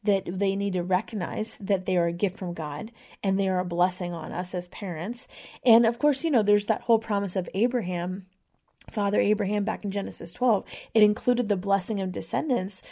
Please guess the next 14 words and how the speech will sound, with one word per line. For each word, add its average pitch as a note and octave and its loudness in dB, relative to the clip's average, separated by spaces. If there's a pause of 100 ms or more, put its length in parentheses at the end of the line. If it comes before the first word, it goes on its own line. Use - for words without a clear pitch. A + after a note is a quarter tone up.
(100)
who A3 10
would G#3+ 12
eventually G#3 4
become G3 -6
a F#3 -4
nation. A#3 -6
And G3 -2
so G3+ 4 (340)
that A3 6
ultimate B3+ 4
fulfillment G#3 2
of F#3+ -2
that - -2
promise G#3 -2